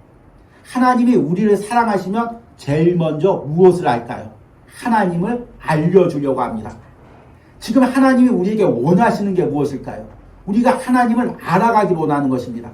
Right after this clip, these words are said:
하나님은 우리와 교제하고 싶어 하십니다. 우리를 사랑하십니다. 그래서 어떻게든지 자신을 알려주려고 합니다. 이것을 이제 신학적인 용어로 계시라고 합니다.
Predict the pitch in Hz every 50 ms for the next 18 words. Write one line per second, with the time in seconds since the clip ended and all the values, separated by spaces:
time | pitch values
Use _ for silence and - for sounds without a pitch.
0 | - - - - - - - - - - - - 247 254 262 254 247 247 247 202
1 | 175 180 190 208 220 196 - - - - 139 170 175 214 220 208 196 185 180 170
2 | - - - 147 139 139 127 - - 131 127 117 123 123 - - - - 185 220
3 | 240 254 247 233 226 226 - 269 254 254 220 208 196 - 175 160 147 131 - -
4 | - - - - - - - - - 269 254 247 151 147 185 214 220 269 262 -
5 | 254 240 233 233 214 226 226 185 - - - 180 170 - 214 220 196 - - -
6 | 147 151 180 214 220 233 214 - 196 196 180 170 170 151 139 127 123 226 - -
7 | - - - - - - - - - - _ - 170 170 240 233 - 240 208 196
8 | 175 190 185 170 - - 254 240 240 - 226 - 214 190 175 185 165 151 147 147
9 | 147 143 151 190 202 - - - - _ - - 127 143 156 160 151 156 190 170
10 | - - 135 131 120 110 110 107 - -